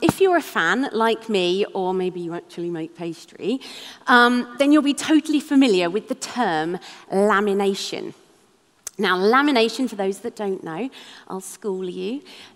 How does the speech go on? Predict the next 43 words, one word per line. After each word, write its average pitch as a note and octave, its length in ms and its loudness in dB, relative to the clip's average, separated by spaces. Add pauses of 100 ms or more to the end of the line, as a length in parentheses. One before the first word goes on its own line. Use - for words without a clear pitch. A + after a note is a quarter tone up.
(100)
is B3+ 360 2 (240)
the C#4 80 -8
process E4 680 0
of - 200 -12
putting A#3 400 -4
cold F4 560 2
pieces D#4 400 -4
of - 220 -12
butter A3 500 -2 (380)
into D#4 340 4
the C#4 80 -10
pastry A#3+ 480 -6
dough, D#3+ 360 0
and G3+ 140 0
then G3+ 180 -2
as A3+ 200 -4
you A3+ 80 -8
fold C4+ 480 -4
it F#3 220 0
and G3 200 -4
roll G3 320 0
it F3 200 -2
and F#3 120 -4
fold F#3+ 280 -4
it - 80 -8
and F3+ 120 -8
roll F3+ 220 -2
it E3+ 80 -2
and - 120 -6
add F#3 180 -4
the F#3 80 -16
butter, E3+ 480 -2 (420)
what - 220 -6
happens B3 560 -4
is E3+ 260 -4
when B3+ 380 -4 (100)
it - 160 -4
cooks, - 580 -10 (240)
you A3+ 120 -8
get - 240 -4
lots A#3+ 360 -6
of A3 120 -10
layers A3+ 720 -2